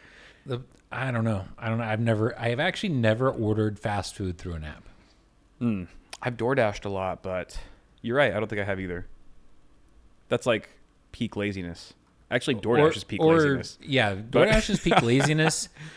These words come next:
Speaker 1: Ordering on the app is peak efficiency.
Speaker 2: That's what these guys told the court. They're like, "Look, we exercised peak efficiency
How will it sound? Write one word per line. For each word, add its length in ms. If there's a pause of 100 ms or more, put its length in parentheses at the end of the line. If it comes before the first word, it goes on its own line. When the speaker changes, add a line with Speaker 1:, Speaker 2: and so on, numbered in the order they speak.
(160)
Speaker 1:
Ordering 420
on 100
the 80
app 300
is 100
peak 220
efficiency. 680
Speaker 2:
That's 200
what 80
these 160
guys 200
told 180
the 80
court. 280
They're 120
like, 200
"Look, 280 (420)
we 200
exercised 640
peak 220
efficiency 680